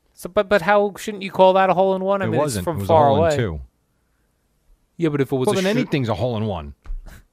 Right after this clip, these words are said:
Speaker 1: No, no, but I'm saying that's a
Speaker 2: Hey,
Speaker 1: good
Speaker 2: look,
Speaker 1: distance
Speaker 2: I
Speaker 1: away.
Speaker 2: made the putt in one.
Speaker 1: <laughs> No, no, no. I'm saying if you're using something other than a pitching wedge, a, or a putter, and you get it in, that's a hole in one.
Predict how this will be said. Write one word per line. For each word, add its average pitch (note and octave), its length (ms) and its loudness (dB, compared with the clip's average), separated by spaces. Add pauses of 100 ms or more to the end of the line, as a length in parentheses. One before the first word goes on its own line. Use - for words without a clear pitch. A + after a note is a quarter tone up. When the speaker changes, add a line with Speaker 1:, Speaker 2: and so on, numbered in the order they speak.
(160)
Speaker 1:
No, A3 140 4
no, G3 160 6
but E3+ 120 2
I'm E3 80 2
saying E3+ 200 6
that's F3 180 2
a F3+ 40 4
Speaker 2:
Hey, D3 140 -2
Speaker 1:
good E3 160 8
Speaker 2:
look, A3+ 140 2
Speaker 1:
distance D3+ 420 0
Speaker 2:
I C#3+ 100 4
Speaker 1:
away. C#3 120 6
Speaker 2:
made C#3+ 180 0
the E3 80 0
putt - 440 -4
in C3+ 220 -2
one. D3 380 -2 (220)
Speaker 1:
<laughs> - 480 4
No, A3 200 4
no, G3+ 140 2
no. D3 200 2 (320)
I'm F#3 140 2
saying C#3+ 360 6 (280)
if C#3+ 240 -2
you're G3 180 2
using G#3+ 400 -2
something E3 460 2
other E3 320 6
than A#2+ 540 0 (480)
a B2+ 80 -2 (320)
pitching G3+ 400 2
wedge, F#3+ 560 2 (600)
a, E3 120 -8 (200)
or D#3 200 6
a B2 60 2
putter, A#2 580 2 (480)
and C3+ 200 -4
you E3 140 -2
get D#3 260 6
it D3 120 0
in, A#2 300 0
that's B2 180 -2
a A#2 80 0
hole A2+ 240 0
in F#2 100 -12
one. F2 240 -16